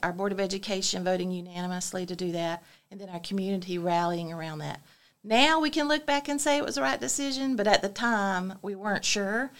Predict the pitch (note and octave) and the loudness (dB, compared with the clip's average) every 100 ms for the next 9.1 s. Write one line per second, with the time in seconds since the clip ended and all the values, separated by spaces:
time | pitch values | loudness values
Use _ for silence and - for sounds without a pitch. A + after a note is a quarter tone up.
0 | - _ A#3 B3 A#3+ - F4 F#4 B3 G3+ | -20 _ 4 4 4 2 2 2 2 2
1 | G3 - A3 B3+ F4+ D#4+ A#3 G#3 G#3+ A#3+ | 2 0 2 4 4 6 4 2 0 0
2 | A#3 A3 A3 - G4+ D4 A3 F#3+ - _ | 2 4 2 -2 -2 0 2 2 -2 _
3 | _ _ - C#4+ D4 B3 A#3 A3+ A#3 G#3+ | _ _ -8 -4 0 0 0 0 0 0
4 | G3+ - A#3 A#3 - - G3 F3+ A3 G#3 | 0 0 0 0 -2 -2 -2 0 0 0
5 | G3 F#3+ - G3+ G3+ G#3 G3+ - F#3+ E3+ | -2 -4 -2 0 0 -2 -2 -2 0 0
6 | F3 - - _ - G3 G3 F#3+ F#3+ F#3+ | -2 -12 -20 _ -6 -2 0 0 2 2
7 | F3+ E3+ F3 - - - D#4+ C#4 - A#3+ | 2 -2 -6 -10 -20 -20 -10 -6 -2 -2
8 | B3+ A3+ G#3 F#3+ F#3 F#3+ F3+ F3 D#3 - | 0 2 2 2 -4 -6 -4 -2 -4 -8